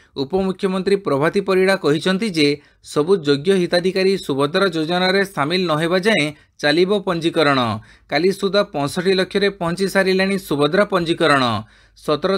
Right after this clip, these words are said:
ତାରିଖରେ ପ୍ରଥମ କିସ୍ତି ପାଇବେ ହିତାଧିକାରୀ ମହିଳା। ସତର ପରେ ଯେଉଁମାନେ ପଞ୍ଜୀକରଣ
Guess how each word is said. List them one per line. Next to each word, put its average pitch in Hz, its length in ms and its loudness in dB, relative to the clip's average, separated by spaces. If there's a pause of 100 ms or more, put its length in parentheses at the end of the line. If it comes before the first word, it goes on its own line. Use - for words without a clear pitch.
ତାରିଖରେ 190 340 0 (120)
ପ୍ରଥମ 151 300 -2 (160)
କିସ୍ତି - 360 -6
ପାଇବେ 190 300 2
ହିତାଧିକାରୀ 175 460 2 (100)
ମହିଳା। 143 300 4 (500)
ସତର 151 280 0 (100)
ପରେ 196 260 -2
ଯେଉଁମାନେ 175 300 0 (100)
ପଞ୍ଜୀକରଣ 160 460 0